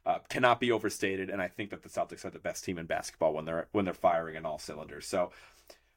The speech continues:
final, again, is Celtics over Nuggets. I will post my bracket at some point on the social media channels for the podcast so you guys can,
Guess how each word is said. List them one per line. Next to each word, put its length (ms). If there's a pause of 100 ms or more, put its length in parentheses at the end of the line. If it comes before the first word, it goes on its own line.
final, 460
again, 340
is 120
Celtics 380
over 220
Nuggets. 520
I 140
will 140
post 400
my 100
bracket 380
at 100
some 160
point 260
on 120
the 80
social 280
media 280
channels 320
for 80
the 80
podcast 480
so 100
you 160
guys 300
can, 240